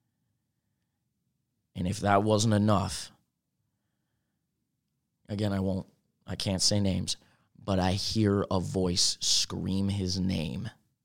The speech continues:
through the baby monitor in, like, a, this kind of voice. So instantly I'm up on my feet and I'm up the stairs.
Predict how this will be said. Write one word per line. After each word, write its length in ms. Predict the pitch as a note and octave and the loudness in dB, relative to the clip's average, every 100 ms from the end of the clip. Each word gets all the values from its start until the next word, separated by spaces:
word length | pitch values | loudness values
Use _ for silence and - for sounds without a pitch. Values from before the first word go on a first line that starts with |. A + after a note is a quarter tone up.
| _ _ | _ _
through 180 | G2+ G2+ | -6 -2
the 80 | F#2 | 0
baby 280 | F#2 F#2 F#2+ | 0 0 -2
monitor 460 | F2 G#2 F2+ G2 - _ _ _ _ _ _ _ _ _ _ _ _ _ _ _ | -4 -8 -8 -8 -12 _ _ _ _ _ _ _ _ _ _ _ _ _ _ _
in, 180 | - - | 2 4
like, 220 | - - | 4 4
a, 80 | - | 4
this 240 | - B1+ | 6 6
kind 240 | - - B1+ | 6 6 6
of 80 | - | 6
voice. 440 | - - - - _ _ _ _ _ - | 4 6 4 2 _ _ _ _ _ 0
So 520 | - A2 F#2+ F2 - _ _ - | 4 6 6 2 -2 _ _ 0
instantly 560 | A#2+ A#2+ - B2+ B2 A2 | 2 4 4 4 6 4
I'm 160 | G2 | 4
up 200 | F2 F#2 | 4 6
on 100 | A2+ | 6
my 120 | G#2 | 6
feet 380 | F#2+ - G#2 F2+ | 0 -2 -2 0
and 100 | G2 | 0
I'm 180 | G2 F#2+ - | 0 0 2
up 200 | G#2 A2 | 4 4
the 100 | G#2 | 4
stairs. 540 | G2+ - F#2 D#2+ - | 2 2 0 0 -2